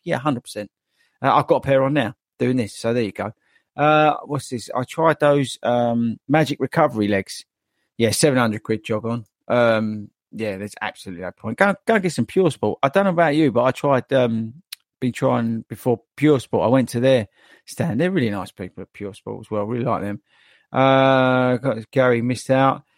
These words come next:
What's this? I was there on crutches, so I couldn't move around the place. Oh, blimey.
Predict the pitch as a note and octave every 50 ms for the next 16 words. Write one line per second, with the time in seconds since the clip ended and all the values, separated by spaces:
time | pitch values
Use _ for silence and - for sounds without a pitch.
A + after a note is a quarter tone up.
0 | _ _ _ _ _ _ _ - B2+ - - E3 D3 - - - - D3 C#3+ C#3+
1 | C3+ - D#3 D3 C#3 C3 A#2+ - - - E3+ D3+ - - A2+ - - A#2+ A2+ -
2 | - D#3 D3 - C#3+ D#3+ E3 E3 C#3+ C#3 C3 D3 D#3 D#3+ D3+ C3 G#2+ - G#2 G2
3 | G2 - - C#3+ - _ _ _ _ - G#2+ A2 A#2 B2 B2+ A#2+ G2 F2 G#2 G2